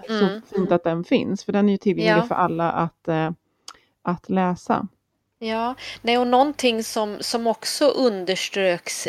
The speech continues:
Speaker 2: från den, så var det just det, men mot slutet av anställningen när man gör,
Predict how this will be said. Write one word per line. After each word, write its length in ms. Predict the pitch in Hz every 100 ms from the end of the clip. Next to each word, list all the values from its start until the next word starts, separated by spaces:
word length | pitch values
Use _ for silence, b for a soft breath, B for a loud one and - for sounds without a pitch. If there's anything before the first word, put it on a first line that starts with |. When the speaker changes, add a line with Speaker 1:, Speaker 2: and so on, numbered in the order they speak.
| -
Speaker 2:
från 320 | - 190 175
den, 340 | 175 151 165
så 180 | 180 202
var 280 | 180 180 170
det 80 | 175
just 380 | 170 165 - -
det, 160 | - 170
men 320 | 165 170 165 - -
mot 180 | 185 -
slutet 540 | - 190 175 190 185
av 120 | 180
anställningen 920 | 185 175 - - 196 202 208 190 175 165
när 140 | 165
man 260 | 160 165 165
gör, 360 | 170 160 160